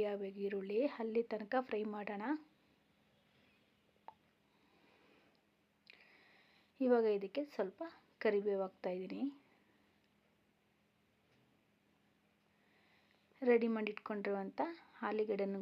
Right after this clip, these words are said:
ಕೂಡ ಹಾಕ್ತಾಯಿದ್ದೀನಿ. ಇವಾಗ ನಾನು ಒಂದು ನಾಲ್ಕು ಆಲೂಗಡ್ಡೆ ತೊಗೊಂಡಿದ್ದೀನಿ ಮೀಡಿಯಮ್ ಸೈಜು, ಅದನ್ನು ಚೆನ್ನಾಗಿ ಬೇಯಿಸಿ ಮತ್ತು ಅದನ್ನೆಲ್ಲ ರೆಡಿ ಮಾಡಿಕೊಂಡು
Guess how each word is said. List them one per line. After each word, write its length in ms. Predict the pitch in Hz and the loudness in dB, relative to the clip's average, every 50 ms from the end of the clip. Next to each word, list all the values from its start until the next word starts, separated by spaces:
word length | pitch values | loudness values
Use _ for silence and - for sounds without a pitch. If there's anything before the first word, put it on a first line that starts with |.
| - - | -4 -2
ಕೂಡ 120 | 190 220 294 330 - - - - - - - _ _ _ _ _ _ _ _ _ _ _ _ _ _ _ - - | 0 0 0 -2 -4 -8 -20 -20 -20 -20 -20 _ _ _ _ _ _ _ _ _ _ _ _ _ _ _ -10 -8
ಹಾಕ್ತಾಯಿದ್ದೀನಿ. 600 | 202 202 - _ - 202 190 190 190 190 190 190 | -8 -8 -8 _ -2 -2 -2 -2 -2 -4 -4 -4
ಇವಾಗ 180 | 185 185 185 190 190 220 269 285 277 - - _ _ _ _ _ _ _ _ _ _ _ _ _ _ _ _ _ _ _ _ _ _ - | -4 -4 -4 -4 -4 -2 -2 -2 -4 -8 -20 _ _ _ _ _ _ _ _ _ _ _ _ _ _ _ _ _ _ _ _ _ _ -8
ನಾನು 160 | 247 233 220 220 220 | -6 -4 -4 -4 -4
ಒಂದು 120 | 214 208 208 202 | -4 -4 -2 -2
ನಾಲ್ಕು 840 | 202 202 214 220 220 - _ _ _ _ _ _ _ _ - - 220 202 | -2 0 -2 -2 -4 -8 _ _ _ _ _ _ _ _ -8 -4 -4 -2
ಆಲೂಗಡ್ಡೆ 340 | 202 208 202 220 208 233 220 226 | -2 -2 -2 -2 -2 -2 -2 -2
ತೊಗೊಂಡಿದ್ದೀನಿ 480 | 214 - 196 202 196 202 202 190 202 226 233 220 | -4 -2 -4 -4 -4 -4 -4 -4 -2 -2 -2 -2
ಮೀಡಿಯಮ್ 300 | 196 196 196 196 196 190 - | -2 -2 -2 -4 -4 -6 -4
ಸೈಜು, 320 | 202 185 185 185 180 202 214 208 | -4 -4 -4 -4 -2 -2 -2 -2
ಅದನ್ನು 260 | 202 196 202 196 196 190 - - | -2 -4 -4 -6 -6 -6 -8 -8
ಚೆನ್ನಾಗಿ 540 | 190 190 196 208 208 196 196 202 269 311 311 - - - - - - - - - - - - - - - - _ _ _ _ _ _ _ _ _ 262 226 202 | -6 -6 -4 -4 -4 -4 -4 -4 -4 -6 -6 -8 -14 -20 -20 -20 -20 -20 -20 -20 -20 -20 -20 -20 -20 -20 -20 _ _ _ _ _ _ _ _ _ -6 -2 0
ಬೇಯಿಸಿ 380 | 208 208 220 208 - - 269 294 302 269 226 | 0 0 0 -2 -4 -4 -4 -2 0 0 -2
ಮತ್ತು 260 | 214 208 - - 214 202 | -2 -4 -4 -2 -2 -2
ಅದನ್ನೆಲ್ಲ 360 | 202 202 202 196 196 220 240 262 277 - - - _ _ _ _ _ _ _ _ _ _ _ _ _ _ _ _ _ _ 254 | -2 -2 -2 -2 -2 -2 -4 -4 -6 -10 -18 -20 _ _ _ _ _ _ _ _ _ _ _ _ _ _ _ _ _ _ -4
ರೆಡಿ 160 | 226 214 208 214 214 | -2 0 0 0 0
ಮಾಡಿಕೊಂಡು 420 | 202 196 - - - 214 202 214 | -2 -4 -6 -6 -8 -4 0 0